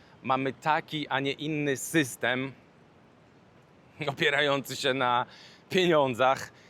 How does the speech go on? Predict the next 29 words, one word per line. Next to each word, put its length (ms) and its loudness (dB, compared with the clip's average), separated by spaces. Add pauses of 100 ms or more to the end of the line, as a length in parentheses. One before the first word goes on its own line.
(120)
jeśli 240 -6
chodzi 260 0
o 60 4
leczenie 400 0
ludzi. 380 -2 (520)
No 160 4
i 200 0
właśnie 640 0 (380)
osoba, 380 2
która 300 2
powinna 560 2
być 720 2 (100)
traktowana 640 2
jako 260 0
ktoś 300 -4
z 120 -10
darem, 400 2 (200)
jest 320 0
uważana 580 2
jako 400 2 (160)
debil. 480 0
Po 160 -12
prostu 640 0 (560)
psychol, 680 2
trzeba 320 2
go 140 -4
zamknąć, 600 -2
nafaszerować 800 -2
lekami 640 0